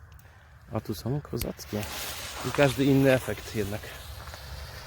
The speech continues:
To mogłem wziąć i tamte. Albo po dwa takie same. No naprawdę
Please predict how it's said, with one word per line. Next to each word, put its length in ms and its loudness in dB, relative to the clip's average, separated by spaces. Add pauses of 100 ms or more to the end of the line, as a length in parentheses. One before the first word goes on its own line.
(760)
To 60 2
mogłem 260 6
wziąć 220 2
i 60 0
tamte. 280 0 (4000)
Albo 180 2
po 140 0
dwa 200 4
takie 220 2
same. 240 0 (1700)
No 280 10
naprawdę 720 6